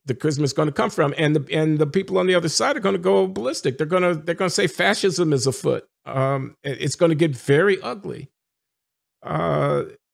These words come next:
and, uh, and people are so dug in, and, uh, you know, I mean, I was with my friend, one of my friends who was at the conference, who I don't wanna name, who's a, a very liberal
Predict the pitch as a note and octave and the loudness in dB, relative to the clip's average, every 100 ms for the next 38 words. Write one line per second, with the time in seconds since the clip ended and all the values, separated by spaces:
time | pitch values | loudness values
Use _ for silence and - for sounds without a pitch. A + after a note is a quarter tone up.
0 | - - D3 D3+ D3+ D3+ D3+ D3+ D3 C#3 | -4 2 4 4 2 -2 -4 -2 0 0
1 | B2+ E3 - E3+ C#3 F#3 E3 E3+ F3+ D#3+ | 0 0 0 0 0 2 2 2 0 2
2 | B3+ G3+ C3 A#2+ C3+ C3 - - E3+ C#3+ | 0 2 -2 -4 -10 -10 -14 -12 -6 -4
3 | C#3+ C3 _ _ _ _ _ _ _ - | -4 -8 _ _ _ _ _ _ _ -4
4 | G3 E3+ E3+ F3 - - F3 D3 G3+ G3+ | 0 4 6 4 2 0 2 2 2 0
5 | E3 E3 F3+ E3+ D3 - D3 D3 D3 C#3+ | 2 2 2 0 0 -2 -2 -2 -2 -2
6 | C#3+ C#3 C3 - D3 A2+ B2+ B2 C3+ D#3 | 0 -2 -4 -2 -2 -2 -6 -2 -2 -2
7 | D3 C3+ B2 A#2+ A#2+ A2 A2 - A#2+ B2 | -2 0 2 2 2 0 -4 -6 -6 -6
8 | - A#2+ C3+ B2 B2 A#2+ C3 B2 | -6 0 2 4 2 2 0 -2